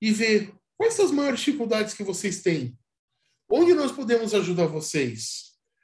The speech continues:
Ou então fazer parceria, tá? Em cidades maiores,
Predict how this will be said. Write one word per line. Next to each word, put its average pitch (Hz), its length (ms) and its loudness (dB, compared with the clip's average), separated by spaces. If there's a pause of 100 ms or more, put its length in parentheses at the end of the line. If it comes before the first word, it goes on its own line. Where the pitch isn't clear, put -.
(280)
Ou 233 160 4
então 240 580 0
fazer 202 460 0
parceria, 185 800 0 (400)
tá? 170 260 -6 (160)
Em 233 120 -4
cidades 240 420 0
maiores, 180 840 -4